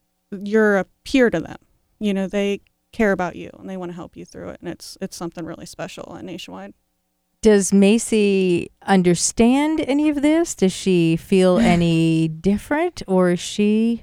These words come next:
Speaker 1: Um, so for a long time, she was terrified of anything medical, the dentist, anything. We've come a long way,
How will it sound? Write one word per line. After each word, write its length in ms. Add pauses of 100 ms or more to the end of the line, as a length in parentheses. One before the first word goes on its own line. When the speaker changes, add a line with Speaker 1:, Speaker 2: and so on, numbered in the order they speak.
(140)
Speaker 1:
Um, 560 (180)
so 380
for 120
a 40
long 200
time, 220
she 120
was 100
terrified 400
of 120
anything 380
medical, 480
the 460 (360)
dentist, 600
anything. 720 (320)
We've 120
come 160
a 120
long 300
way, 360